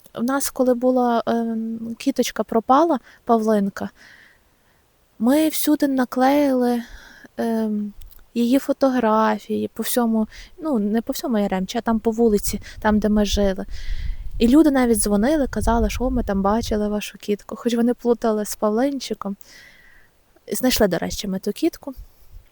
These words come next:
І вона від нас пішла, до речі, потім. <laughs> Вона живе, е, тут, в цьому селі, але, е, в сусідів, які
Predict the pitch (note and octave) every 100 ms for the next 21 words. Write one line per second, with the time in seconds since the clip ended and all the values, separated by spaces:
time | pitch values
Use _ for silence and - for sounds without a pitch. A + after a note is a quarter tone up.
0 | _ _ - - - _ _ _ _ _
1 | _ _ A#3+ B3+ A#3 A#3 A3+ A3 G#3+ -
2 | - G3+ G3 G#3+ G#3 - - A#3 - C#4+
3 | - G#4 - C4+ - A3+ A3+ A#3 A#3 A3+
4 | - - _ - G#3+ G#3+ C#4 C4 - A#3+
5 | A#3 A3 - A3+ C#4 D4 - - G#3+ A3
6 | A3+ A3 A3+ _ G#3+ G#3+ G#3+ G#3 G#3 -
7 | _ - _ - - A#3 C#4 D4+ A#3+ G3+
8 | G#3+ G#3+ - B3+ B3